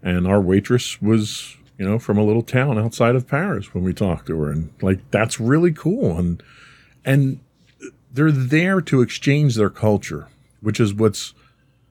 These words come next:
what's really nice. I mean, in the, when you experience that cultural exchange in the cities,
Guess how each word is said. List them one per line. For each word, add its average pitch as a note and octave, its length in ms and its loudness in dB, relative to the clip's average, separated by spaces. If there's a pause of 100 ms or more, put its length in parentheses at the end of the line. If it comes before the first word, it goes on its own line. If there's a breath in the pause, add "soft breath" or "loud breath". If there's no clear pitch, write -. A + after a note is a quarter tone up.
(140)
what's C3+ 220 0
really C3+ 380 2
nice. E2 280 -4
I G#2 40 -2
mean, A2+ 180 4
in D3+ 160 4
the, D3 260 2 (680 soft breath)
when D3 180 2
you G#3+ 120 4
experience F3 540 2
that C3 200 4
cultural C3 420 2
exchange A2+ 460 2
in G2 80 4
the F#2+ 80 0
cities, A2 580 2